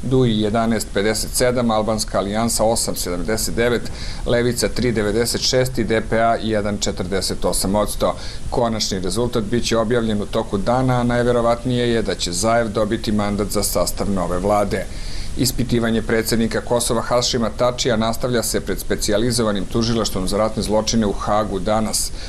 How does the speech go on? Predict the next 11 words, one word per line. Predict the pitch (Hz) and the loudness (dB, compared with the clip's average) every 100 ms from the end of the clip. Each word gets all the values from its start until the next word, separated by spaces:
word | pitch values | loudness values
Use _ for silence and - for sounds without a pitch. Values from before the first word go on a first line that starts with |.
| - - | -6 -2
četvrti | 123 107 104 - | 0 0 -2 -2
dan | 101 113 | 0 0
za | 104 104 | 0 2
redom. | 113 113 98 92 - - - | 2 2 0 -2 -4 -6 -4
Kancelarija | 117 110 110 104 104 104 | -2 0 0 2 2 2
specijalizovanog | 98 104 95 107 107 107 104 104 101 | 0 -2 -2 0 0 2 0 0 -2
tužioca | 117 113 127 117 101 | -2 0 0 0 0
saopštila | 120 117 - 120 120 | 2 0 0 0 0
je | 104 | 0
dvadeset | 110 107 113 - | 0 0 0 -4
četvrtog | - 110 - - | -2 -2 -2 -4